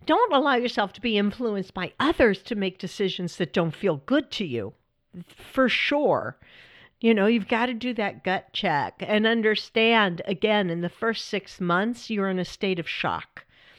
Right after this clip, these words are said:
So it's, it's difficult, but I'm not saying you can't make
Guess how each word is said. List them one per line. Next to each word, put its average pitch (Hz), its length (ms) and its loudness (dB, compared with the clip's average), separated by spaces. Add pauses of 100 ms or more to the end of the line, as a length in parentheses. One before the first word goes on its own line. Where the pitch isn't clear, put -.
(320)
So 247 180 2
it's, - 340 -2
it's 220 220 0
difficult, 196 880 0 (240)
but 247 140 4
I'm 226 160 4
not 254 260 0
saying 240 440 0
you 202 160 -2 (100)
can't 240 560 0 (120)
make 202 540 0